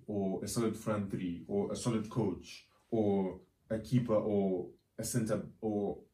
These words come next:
or a center back pairing. There's always a department in, in, in any part of your defensive or your middle third or your final third that definitely determines how, how good you, you're gonna win anything. And there's a disconnect for P S G. If, if you look at their front line,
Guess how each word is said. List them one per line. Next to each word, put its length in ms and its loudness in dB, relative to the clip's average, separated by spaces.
or 280 0
a 20 -4
center 240 -2
back 260 -2
pairing. 340 -2
There's 240 8
always 220 8
a 40 6
department 680 0
in, 340 4
in, 340 -2
in 220 2
any 180 2
part 200 2
of 100 -4
your 100 -2
defensive 600 0
or 140 -2
your 100 -2
middle 300 2
third 360 -2
or 180 -2
your 360 0
final 280 0
third 300 -2
that 340 0
definitely 380 -4
determines 580 -4
how, 420 -2
how 240 -6
good 240 -4
you, 260 -4
you're 280 -2
gonna 200 -2
win 280 -6
anything. 400 -4
And 300 2
there's 160 2
a 60 0
disconnect 580 -2
for 160 -4
P 180 -6
S 80 -2
G. 180 2
If, 240 2
if 60 2
you 80 8
look 120 4
at 80 4
their 140 2
front 280 -2
line, 200 -6